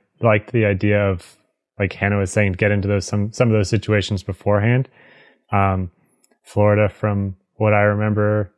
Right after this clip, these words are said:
from what we sold there <laughs> for gearing, is very flat. <laughs> So, so steep climbs, like,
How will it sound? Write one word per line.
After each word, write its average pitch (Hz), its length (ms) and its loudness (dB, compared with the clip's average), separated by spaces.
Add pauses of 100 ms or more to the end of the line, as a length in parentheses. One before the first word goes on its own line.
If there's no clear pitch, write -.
(320)
from 104 380 -4 (100)
what 120 160 -2
we 110 100 0
sold 127 380 2
there 131 300 2 (540)
<laughs> 120 60 -2 (500)
for 110 160 0
gearing, 127 400 2
is 104 180 -2
very 113 340 0
flat. 131 400 0 (280)
<laughs> - 240 -4
So, 107 400 -4 (480)
so 117 200 0
steep - 460 -2
climbs, 117 600 0 (160)
like, 104 260 -2